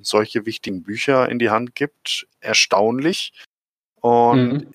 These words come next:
Speaker 1: ich hatte sie erst nach The Dying Time, ähm, also Zeit zu sterben, glaub ich, auf Deutsch, gelesen, das einige Jahre später erst rauskam, also zweitausendzwei, das auch von Grassman war und das ich furchtbar finde, für mich eins, zu einem der schlechtesten Battletech-Romane gehört, den ich jemals gelesen habe.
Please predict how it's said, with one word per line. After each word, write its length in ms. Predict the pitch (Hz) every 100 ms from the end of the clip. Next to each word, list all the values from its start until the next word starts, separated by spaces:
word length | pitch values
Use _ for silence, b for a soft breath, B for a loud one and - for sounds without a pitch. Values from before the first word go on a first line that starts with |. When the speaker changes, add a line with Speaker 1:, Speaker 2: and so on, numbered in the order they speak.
| _
Speaker 1:
ich 160 | - 143
hatte 160 | 143
sie 160 | 135 135
erst 400 | - 127 127 -
nach 420 | 113 120 151 -
The 140 | 113 104
Dying 420 | 120 151 151 110
Time, 580 | - 98 101 104 123 135 107
ähm, 420 | 107 113 110 107 -
also 180 | 104 104
Zeit 300 | - 113 107
zu 80 | -
sterben, 400 | - 110 117 123
glaub 240 | 117 120
ich, 100 | 117
auf 120 | 117
Deutsch, 380 | - 117 127 - B B _ _
gelesen, 580 | 120 113 127 139 147 139
das 320 | 123 110 - _ -
einige 320 | - 120 120
Jahre 140 | 113 101
später 300 | - 156 139
erst 180 | 98 -
rauskam, 400 | 92 - 104 92
also 180 | 92
zweitausendzwei, 880 | 92 - 101 101 98 95 - 98 113
das 260 | 113 107 -
auch 140 | 120
von 160 | 143 104
Grassman 460 | 104 98 117 107
war 120 | 104
und 120 | 98 101
das 140 | -
ich 180 | 98 -
furchtbar 540 | - - 135 143 - 101
finde, 300 | - 98 95
für 140 | -
mich 160 | 101 -
eins, 320 | 98 - -
zu 100 | -
einem 160 | - -
der 80 |
schlechtesten 460 | - 113 110 - 98
Battletech-Romane 720 | 101 - - - 82 85 92
gehört, 380 | 85 92 90 -
den 140 | 95 95
ich 200 | - -
jemals 400 | 95 95 92 -
gelesen 380 | 92 110 95
habe. 320 | 82 87 117